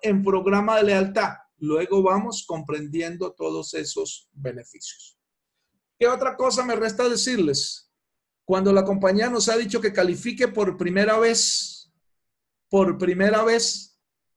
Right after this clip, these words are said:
a una nueva, a una fase para duplicar es lo siguiente. Si la persona es un constructor y ya viene calificando en Join Mis Tres, ahora tiene que ir por la segunda fase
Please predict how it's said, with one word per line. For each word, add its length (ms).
a 180
una 500
nueva, 320
a 180
una 260
fase 600
para 240
duplicar 500
es 120
lo 100
siguiente. 680
Si 180
la 160
persona 480
es 140
un 120
constructor 840
y 160
ya 160
viene 300
calificando 720
en 120
Join 160
Mis 180
Tres, 360
ahora 400
tiene 300
que 180
ir 380
por 200
la 160
segunda 640
fase 540